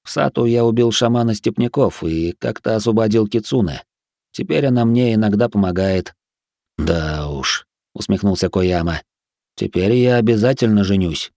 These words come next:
и заведу детей. Расскажу им о том, что случилось сегодня». «Детям, разумеется, расскажи», в ответ усмехнулся я. «Но сейчас, кроме господина, об этом никому не следует знать. Слишком высоки ставки». «Да, конечно»,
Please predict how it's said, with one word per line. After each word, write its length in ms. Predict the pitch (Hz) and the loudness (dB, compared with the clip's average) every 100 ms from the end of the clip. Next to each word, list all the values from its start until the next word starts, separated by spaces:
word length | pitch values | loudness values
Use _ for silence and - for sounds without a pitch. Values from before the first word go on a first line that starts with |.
| _ | _
и 140 | 92 101 | -4 -2
заведу 380 | 104 113 107 | 0 0 2
детей. 520 | 110 107 - 87 78 - _ _ _ | 2 0 0 -4 -4 -10 _ _ _
Расскажу 520 | 82 80 87 85 110 | -6 -4 -4 0 2
им 200 | 143 127 | 4 2
о 120 | 107 | 2
том, 220 | 92 110 123 | 0 0 0
что 160 | - | 0
случилось 480 | 104 101 92 110 110 | 0 0 0 0 0
сегодня». 560 | - 90 95 98 90 - _ _ _ _ _ _ - | 0 0 0 0 -2 -4 _ _ _ _ _ _ -4
«Детям, 460 | 156 - - 156 | -2 -2 0 0
разумеется, 600 | 131 123 127 127 131 123 | 2 2 2 2 0 2
расскажи», 520 | 131 120 113 90 73 - _ _ _ | 0 2 -2 -2 -4 -8 _ _ _
в 60 | - | -4
ответ 300 | 92 - 92 | -2 -2 -2
усмехнулся 520 | 87 95 92 92 - | -2 -2 0 -2 0
я. 260 | 90 82 - _ _ _ _ | -2 -2 -6 _ _ _ _
«Но 260 | - 131 113 | -4 -2 0
сейчас, 480 | 110 110 139 123 - | 0 2 2 0 0
кроме 360 | 110 110 107 | 0 2 2
господина, 640 | 101 104 110 101 101 90 80 _ _ _ | 2 0 0 2 2 0 -6 _ _ _
об 220 | - 82 90 | -10 -4 -2
этом 320 | 117 127 120 | 0 2 2
никому 320 | 117 113 117 | 2 0 2
не 120 | 117 | 0
следует 440 | 107 120 110 110 107 | 0 0 2 2 2
знать. 360 | 113 87 - _ _ _ _ | 0 -2 -6 _ _ _ _
Слишком 460 | - 113 107 113 110 | -4 -4 -2 0 0
высоки 320 | 107 107 113 | 0 0 0
ставки». 480 | 104 117 - 73 - _ _ _ _ _ _ _ | 0 -2 -2 -10 -10 _ _ _ _ _ _ _
«Да, 320 | - 76 180 80 | -6 -2 -2 -2
конечно», 600 | 85 85 98 - 78 | -2 0 0 -2 -6